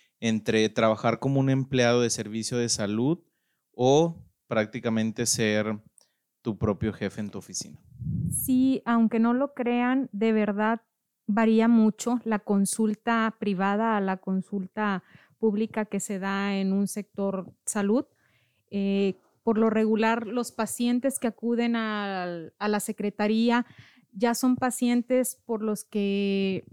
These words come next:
Speaker 2: ya realmente no se puede hacer casi nada por sus piezas dentales, ya van con casos muy avanzados de pérdida de dental, de caries muy avanzadas, muchos as-, abscesos, casi ellos siempre van para extracciones,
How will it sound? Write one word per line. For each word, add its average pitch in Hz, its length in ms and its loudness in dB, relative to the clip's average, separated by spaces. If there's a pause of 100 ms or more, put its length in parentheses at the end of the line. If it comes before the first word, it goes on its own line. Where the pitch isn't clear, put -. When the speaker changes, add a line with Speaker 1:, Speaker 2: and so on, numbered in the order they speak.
(120)
Speaker 2:
ya 233 200 0
realmente 233 420 0
no 233 120 0
se 240 120 -6
puede 226 260 -4
hacer 226 320 -4
casi 220 280 -2
nada 220 240 0
por 208 180 -4
sus 208 160 -6
piezas 214 320 -4
dentales, 214 480 0
ya 214 140 -2
van 214 160 0
con 208 580 -2
casos 214 400 -2
muy 220 180 6
avanzados 220 960 2 (380)
de 196 120 4
pérdida 202 420 0
de 185 80 -2
dental, 226 800 -2
de 208 140 -10
caries 202 340 -2
muy 202 160 -4
avanzadas, 214 920 -2
muchos 214 300 -6
as-, 208 220 -6 (140)
abscesos, 226 640 -4
casi 247 360 -4 (120)
ellos 240 260 2
siempre 233 340 -2
van 220 200 -2
para 220 240 -4
extracciones, 196 800 -10